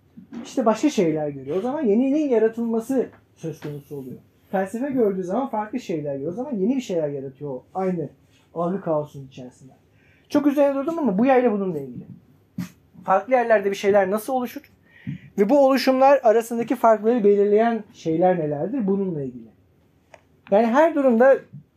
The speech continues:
ahlakın jeolojisi kaostan düzene geçmekle ilgili, düzenin bozulması ve yeni düzenlerin oluşması ihtimaliyle ilgili dolayısıyla.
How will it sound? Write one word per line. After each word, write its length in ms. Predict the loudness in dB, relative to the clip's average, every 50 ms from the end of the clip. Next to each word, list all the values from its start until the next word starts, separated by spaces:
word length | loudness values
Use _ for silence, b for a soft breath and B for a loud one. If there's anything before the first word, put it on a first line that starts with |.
| _ -20 _ _ _ _ _ -20 -20 -20 _ _ 2
ahlakın 500 | 2 4 6 4 4 2 2 -2 -6 -4
jeolojisi 580 | 0 2 2 0 0 -2 -8 -12 -12 -14 -8
kaostan 480 | -2 2 2 2 2 0 -4 -6 -6 -6
düzene 280 | -6 -6 -6 -6 -6
geçmekle 560 | -6 -8 -8 -10 -10 -12 -12 -12 -12 -12 -14 -12
ilgili, 300 | -12 -12 -12 -14 -14 -14 _ _ _ -12 -8 -6
düzenin 380 | -2 0 2 2 4 4 4
bozulması 580 | 6 4 4 4 0 0 -2 -2 -4 -4 -2 0
ve 80 | 2
yeni 360 | 2 4 4 2 2 0 -4 -6 -8 -4
düzenlerin 420 | -2 2 2 2 2 2 2 0
oluşması 440 | 0 0 0 -2 -2 -4 -6 -4 -2
ihtimaliyle 680 | -4 -4 -2 -2 0 2 2 2 2 0 -2 -8 -14
ilgili 260 | -18 -20 _ _ _ -20
dolayısıyla. 500 | -20 -20 -20 -20 -20 -20 -20 -20 -20